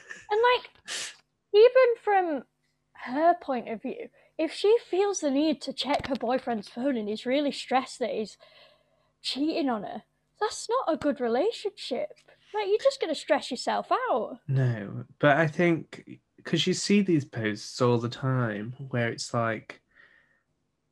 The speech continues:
Speaker 2: parents do it as well when they
Speaker 1: Oh,
Speaker 2: go
Speaker 1: I've
Speaker 2: through their
Speaker 1: never
Speaker 2: children's
Speaker 1: understood that.
Speaker 2: phones. Like, I,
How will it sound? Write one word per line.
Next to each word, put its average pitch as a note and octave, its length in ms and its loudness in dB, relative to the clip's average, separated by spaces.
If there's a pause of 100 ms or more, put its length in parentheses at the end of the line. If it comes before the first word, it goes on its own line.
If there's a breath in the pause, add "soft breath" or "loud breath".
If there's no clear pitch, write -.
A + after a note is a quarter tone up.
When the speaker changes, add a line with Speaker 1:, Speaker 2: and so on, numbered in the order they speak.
(360)
Speaker 2:
parents G3+ 600 4
do A2+ 220 -2
it - 80 -2
as A#2 140 -6
well C3 600 0 (600)
when C3 160 6
they B2+ 120 8
Speaker 1:
Oh, C#3 60 8
Speaker 2:
go C3 120 8
Speaker 1:
I've C3 100 4
Speaker 2:
through C3+ 220 2
their B2+ 120 6
Speaker 1:
never B2 60 2
Speaker 2:
children's B2+ 460 2
Speaker 1:
understood - 80 -4 (160)
that. B2 220 2
Speaker 2:
phones. - 520 -14 (1200)
Like, D3 420 4 (400)
I, D#3+ 280 4